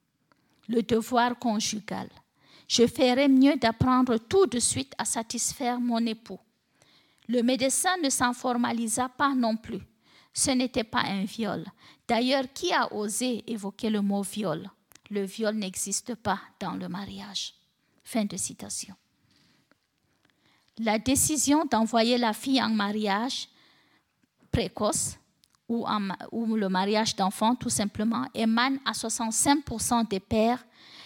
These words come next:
et vingt-trois pour cent des parents proches. La majorité sont des mariages forcés. L'étude montre que les pères utilisent les traditions, le chantage affectif, la contrainte physique,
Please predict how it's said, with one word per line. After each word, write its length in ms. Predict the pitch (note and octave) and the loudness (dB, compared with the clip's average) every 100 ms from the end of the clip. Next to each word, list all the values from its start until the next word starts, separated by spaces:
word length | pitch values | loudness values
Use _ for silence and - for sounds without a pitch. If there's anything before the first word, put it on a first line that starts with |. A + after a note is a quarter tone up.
| - - | -8 2
et 240 | A3+ C4+ | 4 4
vingt-trois 580 | C4+ A#3 A3+ A3+ C4 C4+ | 0 -2 -2 -2 -2 -2
pour 220 | - A3+ | -4 -8
cent 320 | - A#3 B3+ B3 | -4 -2 -2 -4
des 140 | G3 | -8
parents 420 | - A3 G#3 A3 A#3+ | -6 -6 -4 -4 -4
proches. 540 | - A3+ G3 - - _ _ _ _ _ _ _ _ _ _ _ - | -4 -4 -2 -6 -8 _ _ _ _ _ _ _ _ _ _ _ -6
La 120 | G3+ | 2
majorité 640 | A#3+ B3 B3 A#3+ B3 D#4+ | 4 4 2 0 0 0
sont 220 | - C4 | 4 4
des 160 | B3 G#3+ | 4 2
mariages 640 | G#3+ G#3+ A3+ A3+ B3 A#3 | 0 -2 -2 0 -2 -4
forcés. 580 | F#3+ - A3 - - - _ _ _ - - - | -6 -6 -6 -6 -6 -8 _ _ _ -20 -20 -2
L'étude 460 | A3+ A#3+ - F4 C#4 | 2 4 4 4 6
montre 380 | C4+ C#4+ C#4 | 8 8 4
que 160 | B3+ - | 0 0
les 160 | A#3 G#3+ | 0 0
pères 320 | B3+ C#4 C4+ - | 2 2 0 -2
utilisent 560 | G#3 A#3 A3 A#3 - | -2 0 2 0 -2
les 140 | G#3+ G3+ | -6 -6
traditions, 760 | - C4 A#3 A3+ - G#3+ G3+ - _ _ - - - | -2 0 0 0 0 -2 -6 -10 _ _ -20 -20 -6
le 100 | G#3 | 0
chantage 720 | A3 - B3+ A#3+ - C#4+ C#4 - | 2 4 2 2 0 0 0 0
affectif, 760 | A3+ B3+ A#3 - - G#3 - - - - - - | -2 -2 -4 -6 -8 -8 -12 -20 -20 -20 -16 -2
la 160 | A3+ | -2
contrainte 720 | A3 B3+ A#3+ - D4+ C#4+ C#4 | 2 2 2 0 -2 -2 -2
physique, 800 | C4 - D#4+ D4 A#3+ A3 - - | -6 -2 0 2 0 -2 -10 -20